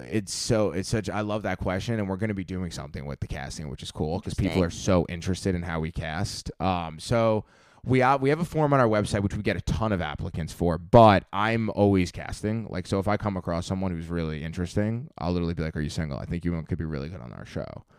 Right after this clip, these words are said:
Speaker 2: What makes a good, like, what makes you see someone and be like, "She would be great," or, "He would be great"?
Speaker 1: That's a great question. Um, there's so, there's so many things. So there's one specific thing that I look for.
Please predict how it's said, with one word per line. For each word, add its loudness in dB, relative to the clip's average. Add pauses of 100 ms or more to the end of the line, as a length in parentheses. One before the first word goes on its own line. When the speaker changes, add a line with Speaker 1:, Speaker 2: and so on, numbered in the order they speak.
Speaker 2:
What -4 (320)
makes -2
a -2
good, 2 (480)
like, -2
what 0
makes -4
you -10
see -8
someone -4
and -6
be -8
like, -8 (640)
"She -8
would -10
be -14
great," -10
or, -10
"He -12
would -12
be -14
great"? -8 (360)
Speaker 1:
That's -10
a -2
great -4
question. -10 (100)
Um, -4 (400)
there's 4
so, 2
there's 2
so -4
many -4
things. -8
So -2
there's -2
one -4
specific -4
thing -6
that -8
I -6
look -14
for. -8